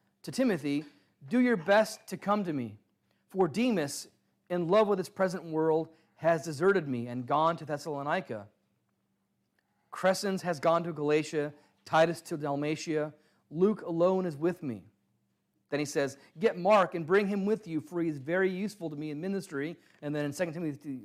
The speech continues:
four twelve, he says, "Tychicus I've sent to Ephesus." So this happened basically right after he writes this letter to the Ephesians. Pretty soon after that, he writes this letter to Timothy saying, "Tychicus is gone now." And he's kind of listing off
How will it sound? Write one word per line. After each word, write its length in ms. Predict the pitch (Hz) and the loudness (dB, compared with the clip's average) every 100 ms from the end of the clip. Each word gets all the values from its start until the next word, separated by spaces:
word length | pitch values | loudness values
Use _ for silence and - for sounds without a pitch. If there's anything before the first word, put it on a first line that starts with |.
| 107 | -10
four 220 | 170 170 | -2 -2
twelve, 220 | 165 185 | -2 -6
he 60 | 147 | -4
says, 200 | 151 127 - _ _ _ _ | -6 -10 -18 _ _ _ _
"Tychicus 440 | - 233 202 175 - | -4 -4 0 -2 0
I've 220 | 160 156 | -2 -2
sent 380 | - 175 170 - | -4 -8 -8 -16
to 140 | 160 | -14
Ephesus." 520 | 170 135 - 117 - _ _ _ | -14 -16 -20 -20 -20 _ _ _
So 160 | - 165 | -6 -4
this 140 | 196 | -2
happened 420 | 190 185 185 160 - - - | -2 -2 -2 -8 -12 -20 -2
basically 320 | 185 208 196 | 2 2 0
right 180 | 156 185 | 0 2
after 380 | 160 190 - 160 | 4 2 2 -6
he 140 | 147 | -6
writes 500 | 160 156 165 - - - _ - | 0 2 2 -2 -14 -18 _ -14
this 160 | 160 156 | -10 2
letter 200 | 175 185 | 2 4
to 100 | 180 | 0
the 100 | 185 | -4
Ephesians. 720 | - 247 180 175 202 - _ _ _ _ | -2 0 0 -2 -4 -10 _ _ _ _
Pretty 220 | - 185 190 | -2 -2 0
soon 120 | 208 | -2
after 200 | 185 170 | -2 2
that, 180 | 208 180 | 4 4
he 100 | 170 | 2
writes 380 | 160 165 - | 2 2 -4
this 160 | 175 151 | -18 -4
letter 160 | 160 156 | -2 -2
to 80 | |
Timothy 240 | 143 214 170 | -4 -6 -6
saying, 300 | 165 165 151 _ _ _ | -6 -8 -8 _ _ _
"Tychicus 460 | - 190 180 - 190 | -6 -6 -6 -6 -6
is 120 | 175 | -4
gone 380 | 147 175 196 185 | 2 4 4 2
now." 400 | 143 131 139 175 - _ _ _ _ 175 | 0 0 0 -4 -12 _ _ _ _ -2
And 80 | |
he's 140 | 190 190 | -2 2
kind 180 | 254 226 | 2 2
of 80 | |
listing 400 | 185 240 - 220 | 2 0 -2 -6
off 380 | 190 214 190 170 | -2 0 0 -4